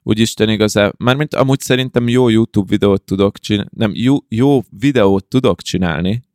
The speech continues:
tehát amit én megtanultam a kurzus készítés csin-, során, hogy jól elmagyarázni egy koncepciót, de valószínűleg olyat nem tudok, ami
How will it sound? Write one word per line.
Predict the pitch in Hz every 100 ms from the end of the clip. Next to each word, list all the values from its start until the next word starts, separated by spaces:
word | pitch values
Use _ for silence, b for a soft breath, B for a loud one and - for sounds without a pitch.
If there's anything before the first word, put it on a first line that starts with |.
| _
tehát | 98 -
amit | 98 101 -
én | 107
megtanultam | 107 - 101 98 98 98
a | 101
kurzus | - 104 92 95 -
készítés | 92 95 95 - 98
csin-, | - - 101 -
során, | 90 - 110 101 104
hogy | 101 104 - b b b b
jól | 113 113 107
elmagyarázni | 90 101 101 98 98 95 98
egy | 98
koncepciót, | - 95 - 107 - - 110 120 _ _ _ _ _
de | 101
valószínűleg | 107 127 135 110 110 107 104 -
olyat | 127 107
nem | 95 104
tudok, | 98 110 113 -
ami | 104 110